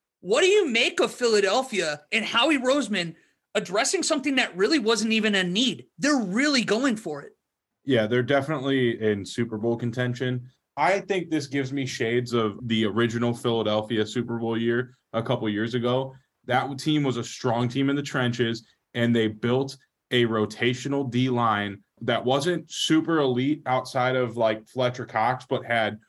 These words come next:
Speaker 2: fantastic players,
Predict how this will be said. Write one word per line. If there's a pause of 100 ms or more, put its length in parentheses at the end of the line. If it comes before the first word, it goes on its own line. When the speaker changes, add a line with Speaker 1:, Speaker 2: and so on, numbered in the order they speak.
(300)
Speaker 2:
fantastic (160)
players,